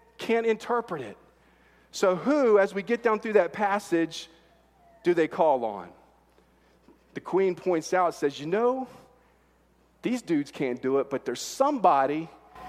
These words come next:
in here who has the Spirit of the Holy God, and he is chief of these dudes. And he can tell you."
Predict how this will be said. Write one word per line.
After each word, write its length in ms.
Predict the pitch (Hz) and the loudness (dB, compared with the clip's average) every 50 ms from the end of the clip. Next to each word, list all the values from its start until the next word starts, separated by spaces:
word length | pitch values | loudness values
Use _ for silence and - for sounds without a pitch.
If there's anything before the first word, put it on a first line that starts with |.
| - _ _ _ _ _ _ - | -20 _ _ _ _ _ _ 2
in 180 | 208 247 240 | 2 2 2
here 260 | 208 - 190 175 175 | 2 0 2 2 2
who 160 | 170 185 180 185 | 2 0 0 2
has 220 | 196 185 175 170 | 2 2 0 0
the 160 | - 147 135 | -2 -4 -4
Spirit 760 | - - - - - - - - 233 254 262 277 294 285 277 - - | -4 -6 -8 -10 -10 -10 -6 -2 0 2 2 2 2 0 0 2 2
of 160 | 180 165 147 | 2 4 4
the 120 | 160 151 143 | 2 2 2
Holy 420 | - - 202 226 240 233 233 214 | 2 0 0 0 2 0 0 -2
God, 800 | 156 139 - 196 196 185 165 147 135 127 123 123 131 - 156 - - - - - _ _ _ _ _ _ _ _ _ _ _ _ _ _ _ - | -4 0 2 4 6 6 6 4 4 2 0 -2 -4 -6 -12 -16 -18 -20 -20 -20 _ _ _ _ _ _ _ _ _ _ _ _ _ _ _ 0
and 120 | 175 170 | 2 4
he 180 | 185 262 269 233 | 4 4 6 6
is 200 | 185 160 - - | 4 4 2 -4
chief 480 | - - - - 311 320 285 262 - - | -10 -8 0 4 4 4 4 2 2 0
of 140 | 180 156 | 0 2
these 180 | 156 151 147 - | 0 -2 -4 -2
dudes. 640 | - 165 147 120 110 104 101 - - - - - - - - - - - _ _ _ _ _ _ _ _ _ _ _ _ _ _ _ _ _ _ - | 0 0 0 0 -2 -4 -8 -12 -14 -14 -14 -14 -16 -18 -20 -20 -20 -20 _ _ _ _ _ _ _ _ _ _ _ _ _ _ _ _ _ _ -16
And 80 | 101 | -12
he 160 | 107 147 202 202 | -8 -8 -8 -6
can 160 | - 123 107 | -8 -10 -8
tell 240 | - 107 98 101 98 | -8 -6 -6 -6 -8
you." 240 | 101 107 113 113 | -8 -12 -14 -18